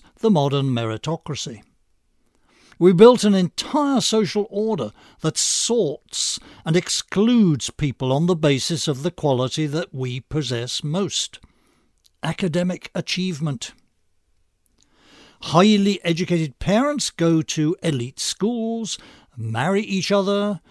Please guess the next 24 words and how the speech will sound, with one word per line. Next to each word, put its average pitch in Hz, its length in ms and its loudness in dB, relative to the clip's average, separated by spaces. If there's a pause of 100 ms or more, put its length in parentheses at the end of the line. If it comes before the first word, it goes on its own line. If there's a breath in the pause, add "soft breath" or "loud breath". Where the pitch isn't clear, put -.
(260 soft breath)
work 147 540 2
at 170 160 -4
high-paying 165 720 0
professional 147 640 -4
jobs, 196 640 -4 (320 loud breath)
and 294 180 -4 (140)
pour 196 480 6
enormous 160 800 2
resources 139 760 -4
into 143 440 -4
our 143 260 -8
children, 156 560 -4 (460 soft breath)
who 247 100 -2
get 175 240 2
into 131 320 0
the 202 160 -4
same 123 380 -2
elite 156 380 -4
schools, 226 680 -2 (300 soft breath)
marry 123 360 -2
each 123 240 -10
other, 214 360 -2 (200)
and 285 180 -4
pass 139 340 0